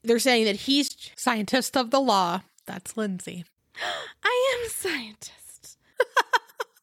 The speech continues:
Speaker 1: Uh, but I'm not 'cause I don't practice. But I do know how to read it 'cause I passed the bar. It counts.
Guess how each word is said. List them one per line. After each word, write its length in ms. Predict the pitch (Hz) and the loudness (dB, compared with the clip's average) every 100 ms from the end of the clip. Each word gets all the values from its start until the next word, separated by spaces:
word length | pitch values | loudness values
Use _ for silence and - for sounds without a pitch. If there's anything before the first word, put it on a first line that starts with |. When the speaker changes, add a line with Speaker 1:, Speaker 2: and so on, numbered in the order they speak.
| _ - _ _ _ _ | _ -20 _ _ _ _
Speaker 1:
Uh, 600 | 240 247 240 240 233 - | 4 6 6 6 4 2
but 180 | 214 240 | 2 4
I'm 160 | 226 226 | 4 2
not 260 | 180 - | -2 -4
'cause 120 | - | -4
I 60 | 196 | -4
don't 100 | 180 | -4
practice. 400 | - - - - - | -6 -8 -10 -20 0
But 160 | 254 233 | 4 6
I 120 | 226 | 4
do 680 | 220 330 330 339 349 349 330 | 2 2 2 0 -2 -4 -4
know 200 | 302 311 | -2 0
how 140 | 311 302 | 2 2
to 80 | |
read 240 | 302 311 359 | 0 0 2
it 260 | 285 254 - | 0 -2 -4
'cause 160 | 240 | 0
I 80 | 220 | 2
passed 300 | 262 233 233 | 2 0 0
the 80 | 240 | -2
bar. 360 | 214 175 170 - | 0 0 -2 -6
It 100 | 226 | -6
counts. 400 | - 220 147 - | 0 0 -2 -12